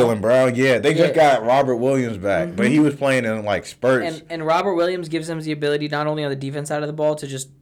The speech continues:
Speaker 2: attack, but also, like, the f-, floor spacing with Horford in, like,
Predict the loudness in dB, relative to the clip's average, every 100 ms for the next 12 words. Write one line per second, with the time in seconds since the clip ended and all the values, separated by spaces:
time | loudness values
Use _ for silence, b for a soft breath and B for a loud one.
0 | -14 -10 -10 -6 -4 -4 -6 -4 -4 -6
1 | -8 -10 b b -8 -8 -8 -16 -16 -20
2 | -20 -18 -16 -16 -6 -2 -2 -2 -4 -4
3 | -6 -8 -8 -8 -6 -6 -6 -4 -4 -6